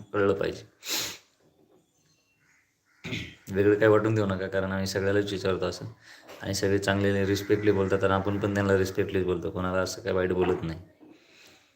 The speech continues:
चहा झाला का? नाही अजून, आत्ताच बाहेरून आलो, फिरायला गेलो. सकाळी साडेपाचला जात असते, नंतर सात वाजता, पावणे सातला घरी येतो. मग नंतर आपला लाईव्ह थोडा करायचा,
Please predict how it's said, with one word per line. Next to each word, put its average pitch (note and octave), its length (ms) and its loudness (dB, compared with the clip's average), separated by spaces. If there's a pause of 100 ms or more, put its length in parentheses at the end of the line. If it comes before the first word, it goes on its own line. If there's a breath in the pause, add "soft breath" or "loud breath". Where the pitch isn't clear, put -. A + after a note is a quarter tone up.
(400 loud breath)
चहा F#2 240 -2
झाला F#2 220 2
का? F2 120 -6
नाही G2+ 200 0
अजून, F#2 300 2
आत्ताच F#2+ 520 -4
बाहेरून G2 480 2
आलो, F#2 260 0 (140)
फिरायला F#2 300 2
गेलो. F2 200 -2 (320)
सकाळी F#2 240 -2
साडेपाचला F#2 540 0
जात F#2 180 2
असते, F#2+ 280 -2 (680 loud breath)
नंतर F2 240 -6
सात F#2 320 2
वाजता, F#2+ 460 4 (160)
पावणे F#2+ 200 0
सातला G2 280 0
घरी F#2+ 240 0
येतो. F#2 180 -2
मग F#2 100 -6
नंतर F#2 320 -4
आपला F#2+ 220 0
लाईव्ह F#2 280 0
थोडा F#2 160 0
करायचा, F2+ 380 -2